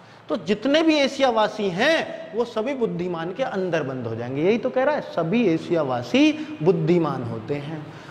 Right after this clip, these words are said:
आगे क्या कह रहा है, सभी चीनी एशियावासी हैं, सभी चीनी। अब बताना मेरे को कि चीनी का कहाँ बनाऊँ, कहाँ बनाऊँ, चीनी का इसमें कहाँ बना दूँ? सभी चीनी, तो चीनी छोटा हो गया, एशियावासी हैं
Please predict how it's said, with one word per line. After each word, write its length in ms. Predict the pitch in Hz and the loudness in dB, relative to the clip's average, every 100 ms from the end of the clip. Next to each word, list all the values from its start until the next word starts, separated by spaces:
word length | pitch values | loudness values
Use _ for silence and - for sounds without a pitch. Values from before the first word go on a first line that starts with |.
| - | 0
आगे 220 | 156 175 | 4 4
क्या 160 | 196 202 | 4 4
कह 120 | 185 | 4
रहा 120 | 190 | 4
है, 320 | 226 220 - - | 2 -2 -12 -14
सभी 420 | - 214 185 277 | 0 2 4 4
चीनी 340 | 285 254 254 285 | 2 2 4 4
एशियावासी 760 | 277 247 247 233 196 185 - 180 | 6 4 4 4 4 2 0 -4
हैं, 500 | 160 196 208 - - - | -2 -2 -4 -12 -18 -4
सभी 440 | - 214 214 302 | 0 2 4 2
चीनी। 360 | 269 240 214 196 | 2 0 2 2
अब 180 | 233 220 | 0 0
बताना 400 | 233 220 214 240 | 0 2 0 0
मेरे 180 | 233 233 | 0 2
को 260 | 240 269 285 - - | 4 2 2 -4 -6
कि 120 | 262 | -6
चीनी 380 | - 247 240 247 | -2 2 2 4
का 140 | 269 | 2
कहाँ 260 | 247 226 214 | 2 0 0
बनाऊँ, 320 | 185 165 151 131 - - | -2 -4 -6 -10 -18 -2
कहाँ 240 | 254 226 240 | 2 4 4
बनाऊँ, 380 | 240 208 175 - - - - | 2 0 -2 -8 -16 -20 -6
चीनी 300 | 262 262 277 | -2 0 2
का 100 | 277 | 2
इसमें 280 | 269 277 277 | 2 0 -2
कहाँ 240 | 277 208 | -2 -4
बना 240 | 170 156 135 | -4 -6 -8
दूँ? 220 | 127 123 104 - - - - | -8 -12 -14 -20 -20 -20 -20
सभी 500 | - 233 185 202 277 277 | -4 -2 0 2 2 0
चीनी, 380 | - 190 170 143 127 - | -2 -2 -2 -4 -6 -10
तो 60 | 190 | -4
चीनी 320 | - 226 240 | 2 4 4
छोटा 280 | 240 254 254 | 2 2 2
हो 140 | 240 | 2
गया, 280 | 262 277 277 - - - - - | 2 2 0 -6 -16 -18 -18 -2
एशियावासी 760 | 226 247 - 285 269 220 - 196 | 0 0 2 2 4 0 -2 -6
हैं 300 | 151 165 156 | -4 -6 -6